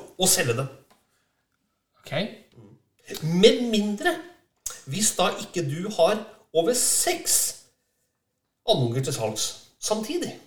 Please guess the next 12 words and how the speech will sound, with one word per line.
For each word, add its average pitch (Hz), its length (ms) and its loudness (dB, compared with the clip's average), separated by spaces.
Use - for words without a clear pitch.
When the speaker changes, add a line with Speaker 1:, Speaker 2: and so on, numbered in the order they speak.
Speaker 2:
<laughs> - 400 6
Speaker 1:
Ja, - 60 10
så - 240 4
kan 247 160 6
man - 220 -2
lure 196 300 2
på, 214 180 4
hva - 240 -8
i - 100 -8
all 170 120 2
verden - 320 -12
er 151 120 -8